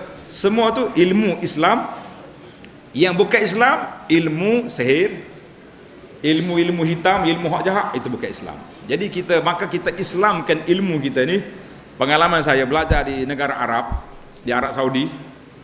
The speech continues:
pelajar-pelajar dia, eh, malam-malam lepas maghrib bawa buku sains, duk ngaji dalam, dalam masjid, Masjid Nabi, Masjid Mekah. Kita tengok semuanya ayat Quran belakang. Dia buat ayat Quran, lepas tu dia sebut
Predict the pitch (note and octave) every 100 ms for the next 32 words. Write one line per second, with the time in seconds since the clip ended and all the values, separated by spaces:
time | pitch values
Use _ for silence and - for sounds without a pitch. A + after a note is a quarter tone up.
0 | - - - F3+ G3+ A#3 A#3 G#3+ F#3 E3
1 | G#3+ - - - - - - - - -
2 | - - - - - - - - F3+ G#3
3 | G3+ E3+ E3 F#3+ G3 F3+ D#3 G#3 F#3+ -
4 | E3+ G#3 F#3 G3 G3+ F#3+ B3 G3+ D#3 G3
5 | G3 G3+ F#3 G3 G3 G3 - F#3+ G3 G3
6 | F3+ - - - F#3 F#3 G3+ F#3+ B2 D3+
7 | E3 F#3 D#3 - - - - - - -
8 | - - - - - G#3+ A#3 A#3 - -
9 | B3 D4 F3+ C#3+ C#3 C#3 - B2 G#2+ -
10 | - - - - D3 D3+ D3+ D#3 - D3+
11 | G3+ A#3+ D#4 - - - C#3+ D3+ C#3+ D3+
12 | C3